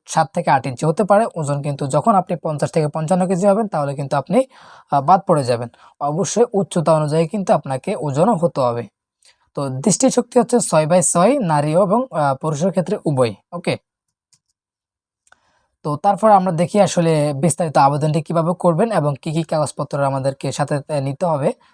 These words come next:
তো আমরা একটু বিস্তারিত দেখি। তো প্রথমত হচ্ছে আমাদের আবেদনটি পাঁচই অক্টোবর আবেদনটি শুরু হবে। তো পাঁচই অক্টোবর কিন্তু আমরা আরেকটি ভিডিও তৈরি করব, আহ, কিভাবে কিন্তু, আহ, সাব ইন্সপেক্টর পদে মানে হচ্ছে যে এটাতে আবেদনটি করা যায়, ঠিক আছে?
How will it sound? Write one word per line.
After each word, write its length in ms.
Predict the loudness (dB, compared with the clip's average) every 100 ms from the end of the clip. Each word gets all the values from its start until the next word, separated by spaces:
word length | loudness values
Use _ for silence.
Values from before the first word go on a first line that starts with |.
| _ _
তো 60 | -6
আমরা 140 | -4
একটু 180 | -4 -6
বিস্তারিত 360 | -8 -6 -6 -4
দেখি। 360 | -4 -2 -2 -2 _ _ _ _ _ _
তো 140 | -8 -2
প্রথমত 460 | 0 2 2 4
হচ্ছে 240 | 4 4 4
আমাদের 300 | 2 4 4
আবেদনটি 440 | 4 2 -2 -2
পাঁচই 340 | -2 -2 2 0
অক্টোবর 380 | 2 -2 0
আবেদনটি 400 | 0 0 -4 -4
শুরু 240 | -2 2 4
হবে। 260 | 4 4 0 _ _ -20 _ -8
তো 260 | -6 -4 -2
পাঁচই 240 | 0 0
অক্টোবর 360 | 0 0 0 0
কিন্তু 300 | -2 -2 -2
আমরা 180 | 2
আরেকটি 300 | 2 2 -2
ভিডিও 220 | -4 -2 0
তৈরি 240 | 0 0
করব, 300 | 0 2 2
আহ, 240 | 2 0 -6
কিভাবে 320 | 2 2 2
কিন্তু, 300 | -2 -4 -4
আহ, 420 | -4 0 2 2 2
সাব 240 | 0 0
ইন্সপেক্টর 480 | -2 -6 -10 -10 -4
পদে 300 | -2 0 -2 _ _ _ -8
মানে 100 | -4
হচ্ছে 200 | -4 -2
যে 240 | -2 -2
এটাতে 260 | -4 0 2
আবেদনটি 440 | 2 0 -4 -2
করা 240 | 2 4
যায়, 200 | 2 -2 -4 -8
ঠিক 100 | -4
আছে? 240 | -4 -4